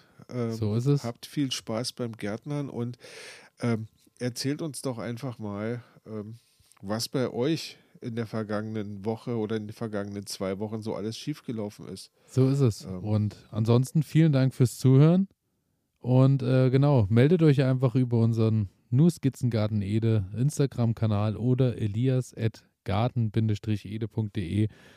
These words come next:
Speaker 2: Alles einfach hinschreiben und, äh, wir freuen uns über eure Mails und Antworten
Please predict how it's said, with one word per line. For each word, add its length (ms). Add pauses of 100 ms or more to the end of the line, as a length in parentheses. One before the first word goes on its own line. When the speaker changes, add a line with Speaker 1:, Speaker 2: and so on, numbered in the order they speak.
(100)
Speaker 2:
Alles 300
einfach 260
hinschreiben 680
und, 360
äh, 160
wir 120
freuen 280
uns 160
über 200
eure 180
Mails 420
und 280
Antworten 640